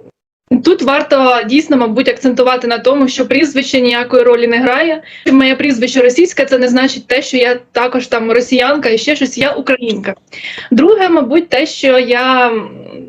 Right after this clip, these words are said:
журналістка, м, нав-, навчаюся так само і веду вже якісь, е, свою рубрику маю на телеканалі Апостроф Т В. Також інколи веду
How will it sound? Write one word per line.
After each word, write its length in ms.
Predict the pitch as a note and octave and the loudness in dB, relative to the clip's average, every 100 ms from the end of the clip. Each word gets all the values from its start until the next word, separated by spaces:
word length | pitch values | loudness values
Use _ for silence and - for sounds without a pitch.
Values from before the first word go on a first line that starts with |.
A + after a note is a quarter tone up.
| - - - - _ | -18 -18 -20 -20 _
журналістка, 800 | B3+ C#4 C4+ A#3 D#4 - E4 D4 - _ _ | -2 2 2 0 -2 -2 -2 -2 -6 _ _
м, 220 | B3 A#3+ A3+ | -2 0 0
нав-, 180 | G3+ G3+ - | -2 -4 -2
навчаюся 840 | B3 A3 A3+ A3 D#4+ F4 E4+ E4 | 0 2 0 0 0 0 0 0
так 200 | C#4+ C#4 | -2 -2
само 680 | - C#4 C#4 C4+ B3+ B3 A#3 A3+ | -2 0 4 4 4 2 0 -2
і 200 | A3+ A3+ | 0 2
веду 300 | G#3+ G#3+ D#4 | 2 2 2
вже 420 | D4+ C#4+ C#4 C4+ | 2 2 4 2
якісь, 460 | B3+ B3 B3+ - - | 2 -2 -4 -2 0
е, 340 | A#3 A3+ A3+ | 2 2 0
свою 340 | A3+ A#3 B3 A3+ | -2 0 2 4
рубрику 400 | D4 E4+ D#4+ D4+ | 2 0 2 2
маю 420 | C#4+ C#4+ C#4 C4+ - - C#4+ | 2 2 2 0 -4 -14 -4
на 680 | A#3+ A#3 A#3+ A#3+ A#3 A#3 A3+ | 0 2 2 2 2 2 0
телеканалі 460 | A3+ A#3+ A#3+ A#3 A#3 | 2 2 2 0 0
Апостроф 580 | A3 A3 A#3 A3+ A3+ | 0 0 0 -2 -6
Т 140 | - A#3+ | -4 -4
В. 260 | A#3 A3+ | 0 -2
Також 420 | A3+ C4+ D4 C#4 - | -2 -2 0 -2 -2
інколи 440 | B3 C4 A#3+ A#3 | -2 2 4 4
веду 540 | A3+ A3 A3+ C4 C4 | 4 2 2 2 2